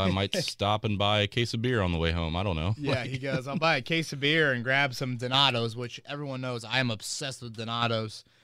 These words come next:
Speaker 2: and so I could not relate more to that. So
Speaker 1: <laughs>
Speaker 2: thank you, Ryan Kelly, for, um, just being the common man. Midwest guy, too.
Speaker 1: Yeah, right.
Speaker 2: Uh, Cincinnati suburb guy, you know,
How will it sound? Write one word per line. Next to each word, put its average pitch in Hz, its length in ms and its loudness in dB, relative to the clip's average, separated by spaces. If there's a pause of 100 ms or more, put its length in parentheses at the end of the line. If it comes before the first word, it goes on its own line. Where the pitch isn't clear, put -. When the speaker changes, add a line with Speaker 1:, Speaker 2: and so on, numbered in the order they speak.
(200)
Speaker 2:
and 110 180 -10
so 113 100 -10
I 117 180 -4
could 110 260 -8
not 113 240 4
relate 101 340 -4
more 104 140 -4
to 107 100 4
that. 151 300 -2
So 107 180 -4
Speaker 1:
<laughs> - 0 -
Speaker 2:
thank 143 300 2
you, 123 100 -2
Ryan 113 240 -4
Kelly, 107 300 -6
for, 104 260 -10 (200)
um, 98 380 -10 (420)
just 104 180 -8
being 107 160 0
the 95 80 -6
common 98 320 -4
man. 98 240 -12 (520)
Midwest 180 420 6
guy, 127 240 0
too. 123 180 -4
Speaker 1:
Yeah, 120 280 6 (140)
right. 98 260 2 (160)
Speaker 2:
Uh, 113 160 2
Cincinnati 120 460 0
suburb 117 440 -4
guy, 110 360 4
you 110 120 0
know, 107 200 -4